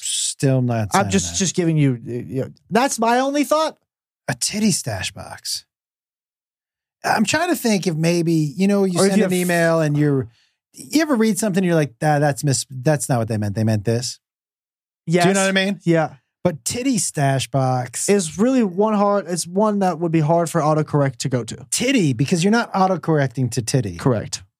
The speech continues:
Speaker 1: And if he was spelling it T I
Speaker 2: T T Y, it doesn't autocorrect.
Speaker 1: There, but there's nothing even close to it.
Speaker 2: Right. Okay, so now here's my, this is the only thing I'm gonna say to that. Uh, I guess
Speaker 1: Maybe?
Speaker 2: Yeah, maybe.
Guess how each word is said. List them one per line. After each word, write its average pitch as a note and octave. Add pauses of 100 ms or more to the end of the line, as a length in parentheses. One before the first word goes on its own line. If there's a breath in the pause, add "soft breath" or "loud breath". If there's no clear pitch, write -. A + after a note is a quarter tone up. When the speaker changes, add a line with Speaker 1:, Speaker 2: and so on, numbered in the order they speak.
(1400)
Speaker 1:
And C#3+
if C#3
he E3
was D#3
spelling C#3+
it G#2+
T A#2
I G2+ (320)
Speaker 2:
T D3+
T C#3+
Y, B2+ (440)
it D3+
doesn't D3
autocorrect. C3+
Speaker 1:
There, D3+
but D3
there's D#3+
nothing F#3
even D#3
close D#3
to G#2+
it. G2
Speaker 2:
Right. D3+ (500 soft breath)
Okay, A3
so A#3
now A3+
here's A#3
my, A#3
this G#3+
is A3+
the A3
only G#3+
thing F#3+
I'm G3+
gonna D3+
say C#3+
to C#3
that. D#3 (240)
Uh, D3+
I E3
guess D3
Speaker 1:
Maybe? F4+
Speaker 2:
Yeah, G3
maybe. D#3+